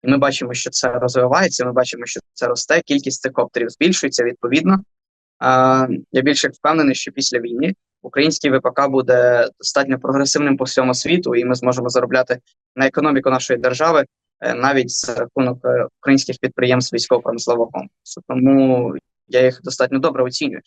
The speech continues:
Наприклад, е, е, навіть якщо говорити не про безпілотні авіаційні комплекси, то, е, українські бронеавтомобілі, такі як «Спартан», Козак тощо, це достатньо хорошої якості автомобілі, які витримують, е, вибух на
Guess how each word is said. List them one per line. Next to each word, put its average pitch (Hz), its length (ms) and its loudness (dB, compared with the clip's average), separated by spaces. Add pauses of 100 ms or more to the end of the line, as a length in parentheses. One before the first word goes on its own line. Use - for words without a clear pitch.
(240)
Наприклад, 175 500 -2
е, 147 200 2 (300)
е, 131 320 0
навіть 143 300 0
якщо 139 220 -6
говорити 143 300 -4
не 139 100 0
про 135 120 -6
безпілотні 135 420 -2
авіаційні 127 480 -6
комплекси, 180 500 -2 (400)
то, 135 680 0 (120)
е, 120 40 -10 (500)
українські 151 420 -6
бронеавтомобілі, 143 720 -4
такі 139 220 -10
як 127 140 -10
«Спартан», 143 560 -8
Козак 123 360 -12
тощо, 160 260 -8
це - 140 -20
достатньо 135 480 -6
хорошої 120 360 -14
якості - 360 -14
автомобілі, 143 640 -10
які 139 240 -10
витримують, 139 580 -6 (440)
е, 127 300 -4 (420)
вибух 160 440 -10
на 135 260 -4